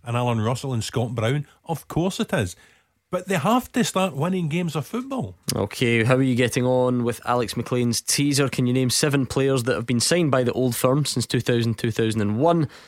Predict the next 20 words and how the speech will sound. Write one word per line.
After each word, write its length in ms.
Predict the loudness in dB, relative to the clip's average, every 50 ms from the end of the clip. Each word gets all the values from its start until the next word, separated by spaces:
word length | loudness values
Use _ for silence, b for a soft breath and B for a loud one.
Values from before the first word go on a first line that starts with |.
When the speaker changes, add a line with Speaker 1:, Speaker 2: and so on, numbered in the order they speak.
| B B B
Speaker 2:
from 240 | B 0 2 2 4
other 160 | 4 2 2
Scottish 460 | 0 0 -2 -2 -2 0 -2 -4 -4
clubs, 560 | -4 -6 0 2 2 2 2 2 0 -2 -4 -6 B B B B B B
but 120 | -6 -2 0
they're 100 | 2 4
not 400 | 4 4 4 4 2 2 0 0
European? 540 | 0 0 0 0 0 0 0 0 2 2 2
So 140 | 0 0 2
guys 200 | 2 2 2 2
like 140 | 0 0 -2
Scott 240 | 0 0 0 0 0
McDonald, 560 | -2 -2 0 2 2 4 4 2 0 0 -2
Claudio 300 | 0 0 0 2 0 -2
Caniggia, 500 | 0 0 0 0 2 2 2 2 2 2 B B B B B B B _ -6
Russell 260 | -4 -2 -2 0 0
Latipi, 520 | 2 2 2 0 0 -4 -2 -2 -2 -2 0
Andy, 360 | -2 0 0 0 -2 -2 -2 -2
any 180 | -2 0 0
more? 260 | 0 0 0 -2 -2